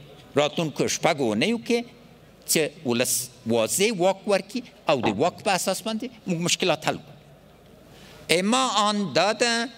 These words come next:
چې ملت یو قوي دولت غواړي. ملت یک دولت کارا می‌خواه، یک دولت مسئول می‌خواه که با شهروند مسئول بتونه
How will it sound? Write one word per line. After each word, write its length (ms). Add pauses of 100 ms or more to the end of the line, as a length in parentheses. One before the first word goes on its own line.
(220)
چې 120
ملت 380
یو 120
قوي 280
دولت 460
غواړي. 260 (1120)
ملت 440
یک 200
دولت 360
کارا 440
می‌خواه، 580 (260)
یک 220
دولت 360
مسئول 440
می‌خواه 520 (300)
که 60
با 180
شهروند 540
مسئول 640 (580)
بتونه 440